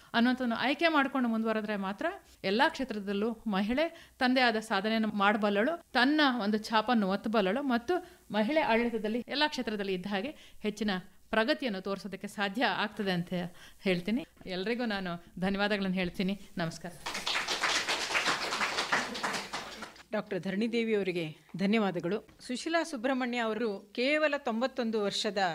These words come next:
Speaker 2: ಅರವತ್ಮೂರು ವರ್ಷಗಳಿಂದ ಇಂಗ್ಲಿಷ್ ಪತ್ರಿಕೆ,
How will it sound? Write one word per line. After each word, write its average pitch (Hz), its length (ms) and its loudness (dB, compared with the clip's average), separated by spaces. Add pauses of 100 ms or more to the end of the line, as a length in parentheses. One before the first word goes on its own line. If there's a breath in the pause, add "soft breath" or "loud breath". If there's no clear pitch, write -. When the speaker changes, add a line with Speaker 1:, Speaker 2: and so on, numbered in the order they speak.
(280)
Speaker 2:
ಅರವತ್ಮೂರು 254 720 0
ವರ್ಷಗಳಿಂದ 226 680 -2 (300)
ಇಂಗ್ಲಿಷ್ 262 460 2
ಪತ್ರಿಕೆ, 214 500 -4